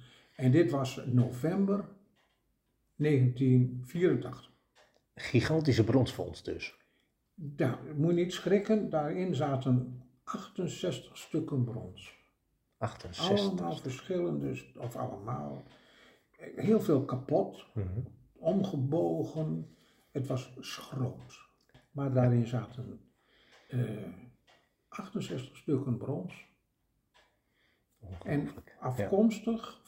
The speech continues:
Speaker 1: uit diverse streken, zelfs vanuit, eh, Scandinavië zat er tussen. Noord-Duitsland, midden daar, al die kanten, bronzen kokerbijl, een mes, speerpunt.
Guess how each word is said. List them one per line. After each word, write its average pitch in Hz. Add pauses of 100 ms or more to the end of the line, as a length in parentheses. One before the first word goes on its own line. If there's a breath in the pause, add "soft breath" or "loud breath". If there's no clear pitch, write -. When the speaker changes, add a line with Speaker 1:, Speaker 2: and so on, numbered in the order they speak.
(160)
Speaker 1:
uit 160 (120)
diverse 185
streken, 185
zelfs 180
vanuit, 160
eh, 143
Scandinavië 156
zat -
er 131
tussen. 151 (500 soft breath)
Noord-Duitsland, 151
midden 151
daar, 151 (260)
al 160
die 147
kanten, 131
bronzen 127 (100)
kokerbijl, 139
een 120
mes, 139 (240 soft breath)
speerpunt. 165